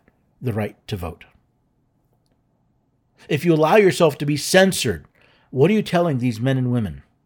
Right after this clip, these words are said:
That their, their fight so that you could have free speech doesn't really matter because you don't care. This idea of earn this,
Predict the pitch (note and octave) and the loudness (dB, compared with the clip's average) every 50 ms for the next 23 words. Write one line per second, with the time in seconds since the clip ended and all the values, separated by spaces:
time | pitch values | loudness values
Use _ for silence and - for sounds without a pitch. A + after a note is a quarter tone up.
0 | _ _ _ _ _ _ _ _ _ _ _ _ _ _ _ _ _ _ _ _ | _ _ _ _ _ _ _ _ _ _ _ _ _ _ _ _ _ _ _ _
1 | _ _ _ _ _ _ _ _ - B2 A2 - C#3+ B2+ A2 - - _ _ C#3+ | _ _ _ _ _ _ _ _ -6 -6 -4 0 -2 -2 -2 -4 -8 _ _ -2
2 | C3+ B2+ - - - G3 G3 G3 D3 G#2+ - - _ _ - - C#3 D3 C3+ D3+ | -2 -2 -2 -2 2 4 4 6 4 2 -4 -16 _ _ -8 -8 -6 -4 -4 -6
3 | F#3+ F3+ F3+ C#3+ D3+ D3+ D3 - - E3+ D#3+ - - - D#3+ D3 - - - - | -2 -2 -2 0 0 -2 -2 -4 -6 -6 -4 -4 0 0 0 0 0 -6 -16 -20
4 | - _ _ D#3+ D#3+ D3+ G3 G#3 F#3 C#3 D#3+ D#3+ D#3 D#3+ C#3+ B2+ - _ _ _ | -20 _ _ 2 2 2 0 -6 -4 -4 -4 -4 -4 -6 -6 -10 -14 _ _ _
5 | _ _ _ _ _ D3 A2+ A#2 A2+ B2 C#3 C3 B2 A#2 B2 A#2+ - B2+ A#2+ A2+ | _ _ _ _ _ -6 -2 0 0 2 2 0 0 -2 -4 -6 -4 -4 -4 -4
6 | G#2+ - - _ _ _ _ _ _ _ _ _ _ _ _ _ _ _ _ - | -6 -12 -18 _ _ _ _ _ _ _ _ _ _ _ _ _ _ _ _ -4
7 | B2+ C3 C#3 D3+ E3 - - B2 G#2 E2 - - _ _ _ _ _ _ _ _ | -2 -2 -2 -2 -4 -8 -10 -10 -10 -10 -14 -18 _ _ _ _ _ _ _ _
8 | _ _ _ _ _ _ _ _ _ _ _ _ _ _ _ _ _ _ _ _ | _ _ _ _ _ _ _ _ _ _ _ _ _ _ _ _ _ _ _ _
9 | _ _ _ _ _ _ _ _ _ _ _ _ _ _ _ _ _ _ _ _ | _ _ _ _ _ _ _ _ _ _ _ _ _ _ _ _ _ _ _ _
10 | _ - - - _ C3 C#3+ D3 C#3 D#3+ C#3+ D3 C#3 A#2+ A2+ C3 F#3+ G3+ F#3+ D#3+ | _ -20 -20 -14 _ 0 0 0 2 4 4 4 2 0 -2 0 0 4 4 4
11 | B2 G#2+ - - B2+ B2+ A#2 A#2 A#2+ G#2+ - _ _ _ _ _ _ _ - E3+ | 2 0 -2 -4 -2 -2 0 -2 -4 -6 -8 _ _ _ _ _ _ _ 2 4
12 | E3+ F3+ E3+ D#3 C#3+ C3 A#2+ A2 F#2 - - - - - - - | 6 6 6 4 4 2 0 -2 -4 -6 -10 -14 -14 -14 -14 -18